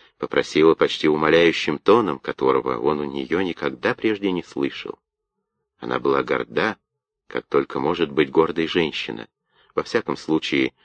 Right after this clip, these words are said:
другой такой гордой женщины он не встречал. И не то, чтобы он принадлежал к её близким друзьям. Пожалуй, он даже не питал к ней симпатии. Она была на двадцать с лишним лет старше его,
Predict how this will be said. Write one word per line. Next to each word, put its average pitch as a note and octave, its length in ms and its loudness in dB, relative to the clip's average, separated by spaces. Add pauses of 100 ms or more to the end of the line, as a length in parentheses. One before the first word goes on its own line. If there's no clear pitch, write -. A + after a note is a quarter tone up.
(240)
другой C#2+ 440 2
такой B1+ 320 0
гордой B1+ 320 -2
женщины A#1 520 -8 (320)
он F2 160 4
не C2+ 100 -4
встречал. - 520 -12 (960)
И G#2 140 6
не B2+ 140 6
то, E3 180 6
чтобы A#2+ 340 4
он B2 220 8
принадлежал F2 760 4
к - 120 -2
её C2+ 180 2
близким C2+ 440 -4
друзьям. A#1 640 -6 (720)
Пожалуй, D3+ 640 6
он B2+ 200 2
даже C#3+ 280 2
не C3+ 100 4
питал A#2+ 420 2
к - 100 -10
ней A2+ 120 2
симпатии. - 800 -6 (580)
Она D3 220 4
была D3+ 200 6
на C#3 120 4
двадцать B2 500 0
с - 80 -16
лишним D#2+ 440 0
лет F#2+ 180 6
старше - 520 -4
его, A2+ 340 0